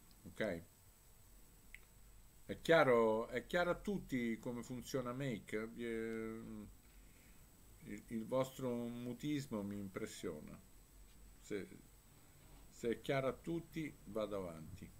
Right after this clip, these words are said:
Make, make è estremamente utile. Make è veramente u-, uno di quei comandi che quando lo sapete usare bene, eh, vi risolve la vita,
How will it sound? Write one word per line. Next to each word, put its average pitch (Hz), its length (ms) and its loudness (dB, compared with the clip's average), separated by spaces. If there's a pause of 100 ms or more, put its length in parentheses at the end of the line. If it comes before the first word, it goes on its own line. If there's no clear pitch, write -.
(1000)
Make, 220 420 6
make 170 520 6
è 139 40 10
estremamente 151 920 4
utile. 101 500 4
Make 147 560 4
è 123 160 8
veramente 131 720 4 (560)
u-, 139 160 2 (320)
uno 180 300 6
di 143 160 6
quei 143 200 8
comandi 147 640 4
che 117 340 4 (600)
quando 127 600 6
lo 117 320 4
sapete 127 440 2
usare 123 380 6
bene, 131 600 2 (760)
eh, 101 360 0
vi 110 220 2
risolve 110 920 6 (340)
la 107 180 4
vita, 101 480 -2